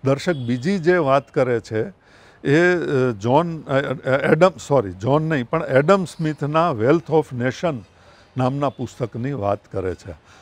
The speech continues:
આ પુસ્તક એવું છે કે વિચારકોએ એને દુનિયાના દસ શ્રેષ્ઠ પુસ્તકોમાં ગણેલું છે,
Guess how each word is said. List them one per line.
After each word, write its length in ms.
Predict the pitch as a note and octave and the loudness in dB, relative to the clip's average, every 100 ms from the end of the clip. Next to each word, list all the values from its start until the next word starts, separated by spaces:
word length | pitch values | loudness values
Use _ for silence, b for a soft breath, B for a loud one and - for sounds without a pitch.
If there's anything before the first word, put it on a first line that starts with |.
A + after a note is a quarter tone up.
| b b | b b
આ 100 | E3+ | 0
પુસ્તક 460 | F#3 F3 - E3+ D3+ | 0 -2 -2 -2 0
એવું 240 | E3+ G3+ | -2 -2
છે 300 | - B2+ A2 - b b - | -6 -6 -8 -10 b b -2
કે 100 | D3+ | 0
વિચારકોએ 880 | A2 A#2+ F3+ E3 E3 D#3+ D#3+ D#3+ D#3 | 0 -2 2 4 2 -2 -2 0 -2
એને 240 | D3 D#3 | -4 -8
દુનિયાના 560 | B2 A#2+ C#3 D3 D3 C#3 | -8 -8 -4 -4 -2 -6
દસ 300 | A2+ C3 D#3+ | -2 0 0
શ્રેષ્ઠ 680 | - A2+ - C3 D3+ - | -4 -14 -4 -2 -2 -6
પુસ્તકોમાં 1000 | C3+ C3+ - - B2+ B2 A2+ B2+ D#3+ - | -12 -12 -10 -8 -6 -6 -4 -4 -6 -8
ગણેલું 460 | A2 A2+ G#2 F#2+ F2 | -4 -4 -4 -6 -8
છે, 240 | - G2+ | -10 -10